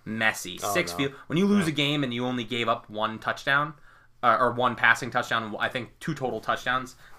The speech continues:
Speaker 1: It, that's, that's, that's tough. It's hard. It's hard to pass.
Speaker 2: Uh, but yeah, I mean, Singletary and Cook, uh, eighty-six yards apiece. Cook averaged eight yards a carry.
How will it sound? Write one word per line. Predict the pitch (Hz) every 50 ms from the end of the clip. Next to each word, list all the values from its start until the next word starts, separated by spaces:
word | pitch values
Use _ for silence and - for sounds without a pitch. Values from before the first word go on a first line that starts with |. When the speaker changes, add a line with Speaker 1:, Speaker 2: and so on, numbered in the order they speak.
| - -
Speaker 1:
It, | 131 131 123 117
that's, | 135 113 - -
that's, | - - 127 120 - - - - - -
that's | 123 123 120 -
tough. | - - 90 73 -
It's | 117 - -
hard. | - 101 98 - - -
It's | - - -
hard | 123 113 -
to | - -
pass. | - - 104 76 73 - - - - - - - - - - - - - - - - - -
Speaker 2:
Uh, | 123 113 107 107 110 123 -
but | - 202 185 175
yeah, | 151 127 120 123 - -
I | - 127
mean, | 120 117 113 117
Singletary | - - 135 127 120 - - 120 113 110
and | 107 107
Cook, | - - 120 110 - - - - - - - - - - - - - - -
uh, | 110 104 95 92 92 95 98 - - - - - - - - - - - - -
eighty-six | 127 123 120 117 - - 117 107 -
yards | 131 117 110 107 - 107
apiece. | - - - - 143 135 131 135 131 -
Cook | - - - 131 120 -
averaged | - 117 113 110 104 104 98 - - -
eight | - - 135 131 -
yards | - 131 120 117 117 117 117 107 - - -
a | - - -
carry. | - - 131 135 135 139 139 135 135 139 -